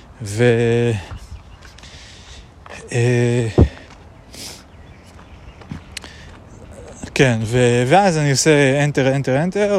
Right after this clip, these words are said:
ועובר לרעיון הבא. ובדרך כלל אני כותב את זה, כאילו, לפי הסדר שזה מגיע לי. אה, אבל מדי פעם יש איזשהו רעיון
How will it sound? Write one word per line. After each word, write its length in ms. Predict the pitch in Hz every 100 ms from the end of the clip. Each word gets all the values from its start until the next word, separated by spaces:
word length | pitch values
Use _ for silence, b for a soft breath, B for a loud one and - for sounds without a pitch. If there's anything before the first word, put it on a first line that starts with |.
| 135
ועובר 440 | 131 127 123 135 131
לרעיון 580 | 127 120 117 123 123
הבא. 200 | 120 110 95 B B B B B
ובדרך 380 | 113 135 175 202
כלל 80 | 196
אני 120 | 160
כותב 260 | 147 151 156
את 60 | 147
זה, 300 | 147 139 139
כאילו, 300 | 147 143 139
לפי 240 | 139 - 147
הסדר 280 | - 143
שזה 260 | 127 131 127
מגיע 340 | 143 143 156
לי. 160 | 117 110 - B B B B 123
אה, 240 | 120 123
אבל 160 | 123 131
מדי 220 | 139 165 175
פעם 220 | 196 170
יש 140 | 147
איזשהו 400 | 160 135 - 151
רעיון 460 | 147 147 165 170